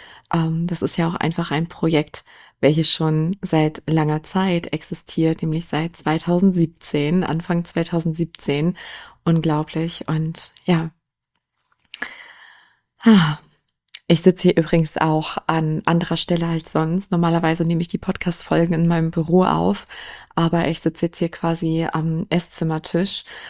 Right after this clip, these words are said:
und bewundere meinen Blumenstrauß, den ich mir heute gegönnt habe.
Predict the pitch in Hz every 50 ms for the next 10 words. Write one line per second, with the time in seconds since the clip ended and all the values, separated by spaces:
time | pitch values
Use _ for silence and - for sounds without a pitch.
0 | - - - - 170 165 160 160 160 156 - - - - 160 151 165 165 170 170
1 | 170 170 170 165 165 160 165 170 170 165 160 165 160 165 185 202 202 175 - -
2 | - - - 165 160 165 190 214 - - - 151 156 190 - 185 175 165 175 170
3 | 170 180 180 170 170 - 170 170 165 175 - - - 170 165 170 170 180 208 233